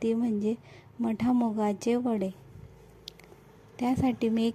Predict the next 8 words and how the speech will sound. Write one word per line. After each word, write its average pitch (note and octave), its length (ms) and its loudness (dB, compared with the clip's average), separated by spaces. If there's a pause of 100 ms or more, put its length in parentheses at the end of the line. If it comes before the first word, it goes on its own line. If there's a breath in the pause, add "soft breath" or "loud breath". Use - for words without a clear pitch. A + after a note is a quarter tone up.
किलो A#3+ 280 0
मठाची A#3 460 0
डाळ, G#3+ 220 0
एक A3 220 -4
किलो A3 240 0
मुगाची A3 540 -2
डाळ, A3 220 -2 (600 loud breath)
अर्धा A3 340 4